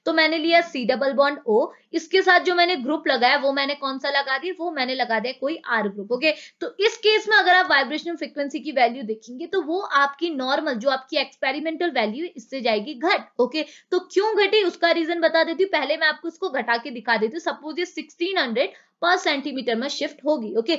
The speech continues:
तो generally आपको most of the factors जो आपको मिलेंगे वो इसी वैल्यूज पे मिलेंगे, ओके। और बचे हुए जो फैक्टर्स है वो मैं आपको डिफाइन करूंगी, but ये फैक्टर्स को आप यहीं पर सुन लीजिए, ओके। तो इसका रीजन क्या है ना, इसका रीजन है ये जो आपने ग्रुप यहाँ ऐड किए इनका बिहेवियर, ओके।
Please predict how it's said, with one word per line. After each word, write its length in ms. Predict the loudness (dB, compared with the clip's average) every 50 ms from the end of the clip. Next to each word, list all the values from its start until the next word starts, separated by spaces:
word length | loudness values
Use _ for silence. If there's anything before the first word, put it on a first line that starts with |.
| -4 -6 -6 _ 0
तो 60 | 0 2
generally 520 | 4 2 2 2 0 0 2 4 4 6 6
आपको 280 | 4 2 0 -2 -4 -4
most 280 | -2 -2 -2 -2 0 2
of 120 | 2 2 2
the 100 | 0 -4
factors 380 | -2 -2 -2 -2 -4 -4 -4 -2
जो 120 | 0 0 0
आपको 220 | 0 -2 -4 -6
मिलेंगे 320 | -4 -4 -4 -4 -4 -4
वो 140 | -6 -6 -8 -10 -8 -8
इसी 240 | -2 2 4 4 6
वैल्यूज 400 | 6 4 2 2 -2 -4 -8 -6
पे 140 | -4 -2 -2
मिलेंगे, 400 | -2 -2 -4 -6 -8 -6 -4 -2
ओके। 240 | 0 2 2 2 0 0 -4 -16 -6 0
और 140 | 2 2 4 4
बचे 280 | 4 2 4 2 2
हुए 140 | 2 2 0
जो 100 | -2 0
फैक्टर्स 460 | 0 0 0 0 0 -2 -4 -2 0 -2
है 60 | -2
वो 140 | 0 0 0
मैं 100 | 2 2
आपको 200 | 0 -2 -4 -8
डिफाइन 320 | -10 -6 -4 -4 -4 -2 -2
करूंगी, 240 | -2 -2 0 0 0
but 180 | 0 0 -2 -2
ये 200 | -2 0 -2 0
फैक्टर्स 400 | 0 -2 -2 -2 -2 -4 -6 -4
को 100 | -2 -2
आप 120 | -2 -2 -4
यहीं 180 | -8 -8 -8
पर 120 | -6 -6 -8
सुन 220 | -8 -8 -8 -10
लीजिए, 200 | -10 -10 -8 -8 -6
ओके। 200 | -4 -4 -4 -4 -6 -8 -20 -4 _ 4
तो 100 | 4 4
इसका 240 | 4 4 4 4 4 4
रीजन 420 | 2 0 0 0 0 0 0 0
क्या 180 | 2 2 2 2
है 80 | 2
ना, 120 | 0 0 -2 -2 -6
इसका 260 | -10 -4 0 2 2
रीजन 380 | 4 2 2 0 0 -2 0 0
है 80 | 0
ये 160 | 0 0 -2 -2
जो 120 | 2 2 2
आपने 260 | 2 0 -2 -6 -10
ग्रुप 300 | -8 -10 -10 -12 -8 -6
यहाँ 160 | -2 -2 -2 -2 -2
ऐड 160 | -4 -6 -6 -6
किए 180 | -8 -10 -10 -8 -6
इनका 280 | -8 -8 -6 -6 -8 -8
बिहेवियर, 580 | -8 -6 -2 0 0 0 0 -4 -8 -12 -8 -8 -6
ओके। 200 | -4 -2 -4